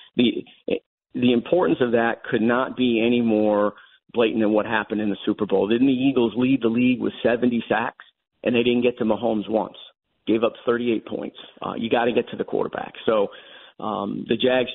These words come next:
two main need, main needs are corner and pass rusher. And at twenty-four, probably be able to end up with a corner that you like. I don't know if an impact pass rusher will be there.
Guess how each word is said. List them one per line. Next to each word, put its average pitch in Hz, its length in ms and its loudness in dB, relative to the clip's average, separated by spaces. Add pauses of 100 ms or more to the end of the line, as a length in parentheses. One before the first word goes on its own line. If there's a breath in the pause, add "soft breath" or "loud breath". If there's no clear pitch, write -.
two 135 100 2
main 120 320 2
need, 113 340 0
main 117 480 0
needs 110 260 0
are 95 80 -2
corner 120 500 -2
and 101 560 -4
pass 110 340 -2
rusher. 104 440 -2 (320 loud breath)
And 113 160 -2
at 101 100 -2 (100)
twenty-four, 127 880 0 (360 soft breath)
probably 139 280 -2
be 131 160 -4
able 127 140 -2
to 120 120 -2
end 123 200 2
up 123 100 -2
with 113 140 0
a 110 40 -4
corner 127 420 0
that 123 180 -2
you 123 80 -4
like. 117 260 -2
I 101 100 -2
don't 117 200 0
know 117 340 4
if 107 140 -4
an 113 140 -2
impact 117 440 -2
pass 110 300 -2
rusher 110 260 -2
will 107 180 -4
be 113 160 0
there. 113 300 2